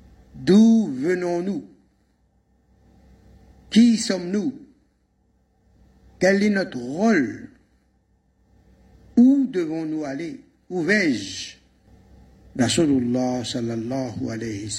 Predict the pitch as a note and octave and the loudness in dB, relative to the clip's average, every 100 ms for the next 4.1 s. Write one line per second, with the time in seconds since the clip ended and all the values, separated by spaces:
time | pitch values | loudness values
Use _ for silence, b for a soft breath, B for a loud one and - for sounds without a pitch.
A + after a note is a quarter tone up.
0 | D3 D3 G#2+ - D#3 D#3+ E3 - - _ | -10 -8 -4 -2 -2 -2 -4 -8 -20 _
1 | _ _ _ _ _ _ _ _ - - | _ _ _ _ _ _ _ _ -20 -20
2 | - C3+ C3 A#2 - A2+ G2+ G#2 G#2 - | 0 4 4 2 -6 -8 -8 -8 -10 -18
3 | _ _ _ _ _ _ _ - C#3+ E3 | _ _ _ _ _ _ _ 0 2 2
4 | F3+ | -2